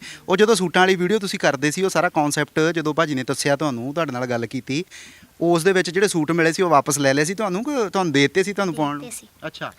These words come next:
Speaker 2: ਹਾਂਜੀ।
Speaker 1: ਉਹ ਤੁਹਾਡੇ ਹੀ ਸੀ?
Speaker 2: ਹਾਂਜੀ।
Speaker 1: ਇਹ ਸਾਰੀ ਚੀਜ਼ ਆਪਣੇ ਆਪ ਦੇ ਵਿੱਚ ਬੇਹੱਦ ਖਾਸ ਹੋ ਜਾਂਦੀ ਹੈ, ਕਿਉਂਕਿ ਵੱਡੇ ਕਿਸੇ ਕਲਾਕਾਰ ਨੂੰ, ਵੱਡੇ ਕਿਸੇ ਐਕਟਰ ਨੂੰ, ਵੱਡੇ ਕਿਸੇ, ਅ, ਵੀਡੀਓ ਦੇ ਵਿੱਚ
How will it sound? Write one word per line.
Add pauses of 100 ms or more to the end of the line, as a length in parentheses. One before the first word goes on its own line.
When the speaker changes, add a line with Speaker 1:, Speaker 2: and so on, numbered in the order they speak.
Speaker 2:
ਹਾਂਜੀ। (240)
Speaker 1:
ਉਹ
ਤੁਹਾਡੇ
ਹੀ
ਸੀ? (320)
Speaker 2:
ਹਾਂਜੀ। (160)
Speaker 1:
ਇਹ
ਸਾਰੀ
ਚੀਜ਼ (460)
ਆਪਣੇ
ਆਪ
ਦੇ
ਵਿੱਚ
ਬੇਹੱਦ
ਖਾਸ
ਹੋ
ਜਾਂਦੀ
ਹੈ,
ਕਿਉਂਕਿ (440)
ਵੱਡੇ
ਕਿਸੇ (180)
ਕਲਾਕਾਰ
ਨੂੰ,
ਵੱਡੇ
ਕਿਸੇ
ਐਕਟਰ
ਨੂੰ,
ਵੱਡੇ
ਕਿਸੇ, (500)
ਅ,
ਵੀਡੀਓ
ਦੇ
ਵਿੱਚ